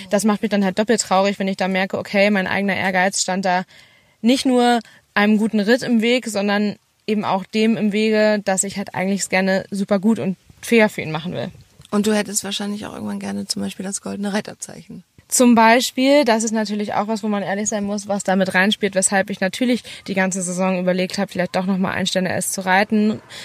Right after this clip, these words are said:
Speaker 1: Aber irgendwie war für meinen Trainer, nachdem wir einmal drei Sterne S geritten sind, ähm, der Zug abgefahren und ich sollte dann halt wirklich drei Sterne S reiten oder halt zwei Sterne S. Und ich glaube aber auch, dass er recht hat, weil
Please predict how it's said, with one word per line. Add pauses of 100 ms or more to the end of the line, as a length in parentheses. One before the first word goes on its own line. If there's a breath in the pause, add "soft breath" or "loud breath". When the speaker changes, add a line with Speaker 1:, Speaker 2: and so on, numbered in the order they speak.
(140 loud breath)
Speaker 1:
Aber
irgendwie
war
für
meinen
Trainer,
nachdem
wir
einmal
drei
Sterne
S
geritten
sind,
ähm, (420 loud breath)
der
Zug
abgefahren
und
ich
sollte
dann (420 loud breath)
halt
wirklich
drei
Sterne
S
reiten
oder
halt
zwei
Sterne
S.
Und (360 loud breath)
ich
glaube
aber
auch,
dass
er
recht
hat,
weil